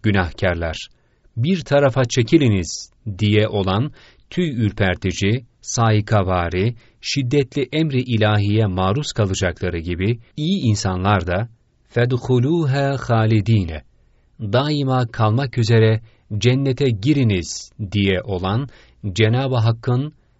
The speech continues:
mün'imane, şefikane, lütufkârane emirlerine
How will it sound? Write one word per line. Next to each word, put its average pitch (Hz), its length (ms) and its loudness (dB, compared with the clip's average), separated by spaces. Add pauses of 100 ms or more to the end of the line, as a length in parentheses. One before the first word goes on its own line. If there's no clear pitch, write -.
mün'imane, 104 1000 0 (240)
şefikane, 101 1080 -4 (360)
lütufkârane 127 920 0
emirlerine 101 800 0